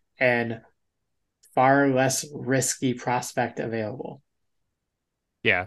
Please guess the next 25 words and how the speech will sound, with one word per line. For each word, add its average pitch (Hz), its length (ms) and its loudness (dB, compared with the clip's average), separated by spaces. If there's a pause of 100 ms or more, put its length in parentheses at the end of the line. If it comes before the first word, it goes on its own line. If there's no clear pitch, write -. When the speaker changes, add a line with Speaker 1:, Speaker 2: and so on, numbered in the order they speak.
(100)
Speaker 2:
like, 120 140 0
a 110 100 2
hundred 160 220 4
percent. 120 380 -2
Houston 139 400 0
has 127 240 4
that 110 240 0
pick - 240 -4
back. 92 300 -4
Who 120 120 0
are 110 120 4
they 104 120 0
taking? 90 460 -4
Evan 107 240 0
Mobley 117 640 2
or 98 400 -2 (120)
Jalen 87 300 0
Green? 80 240 -8 (1900)
Speaker 1:
Probably 277 240 2
still 220 260 6
Jalen 165 380 4
Green, 135 280 2
'cause 117 140 -8
they're 117 200 -2
idiots. - 500 -8